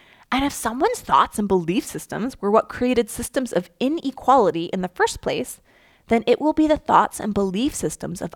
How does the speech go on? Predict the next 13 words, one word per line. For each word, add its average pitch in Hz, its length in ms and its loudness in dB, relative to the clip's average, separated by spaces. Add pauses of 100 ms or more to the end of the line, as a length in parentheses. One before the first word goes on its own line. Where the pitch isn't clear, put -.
(120)
others 185 540 0 (120)
that 202 180 -2
create - 640 -10
equality. - 800 -6 (920)
With 214 220 2
women 208 400 -2
believing 202 600 -2
that 208 140 -6
they 185 120 -2
are 175 80 -2
capable 208 840 -2
of 185 100 -2
having 214 760 -8